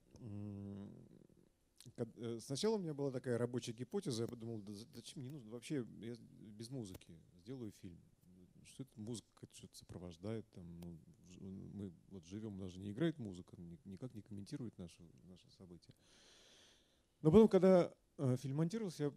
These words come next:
м, подумал, сна-, начал все-таки искать. Я думал, что, ну, и ни-, ничего н-, композитора начал искать, э, кто бы написал. И, в общем, и, э, че-то у меня такое было ощущение, что щас какой-то один композитор работает вообще в кино, м, который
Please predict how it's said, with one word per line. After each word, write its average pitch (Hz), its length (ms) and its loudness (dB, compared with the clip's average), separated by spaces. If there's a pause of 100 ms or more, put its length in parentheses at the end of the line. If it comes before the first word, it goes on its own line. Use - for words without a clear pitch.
(140)
м, 123 400 -6
подумал, 123 340 -4
сна-, 139 200 -6
начал 131 300 -6
все-таки 113 300 -6
искать. 95 340 -10
Я 90 60 -18
думал, 95 240 -10
что, - 200 -20
ну, 98 340 -12
и 156 300 -2
ни-, 156 140 -4
ничего 170 240 6
н-, 92 840 -4
композитора 143 460 2
начал 92 260 -4
искать, 160 440 -8
э, 92 180 -14
кто - 180 -14
бы 95 100 -16
написал. 123 560 -4
И, 92 80 -6 (840)
в 113 60 -14
общем, 131 420 -12
и, 117 360 -6 (400)
э, 76 320 -16 (540)
че-то 143 160 -14
у 139 40 -10
меня 143 60 -6
такое 143 220 -4
было 135 140 -2
ощущение, 139 340 -6
что 120 140 -12
щас - 400 -14 (120)
какой-то 117 380 -6
один 123 420 -8 (140)
композитор 117 640 -12
работает 95 480 -12
вообще 95 240 -12
в - 80 -20
кино, 147 400 -6
м, 95 440 -16
который 110 240 -10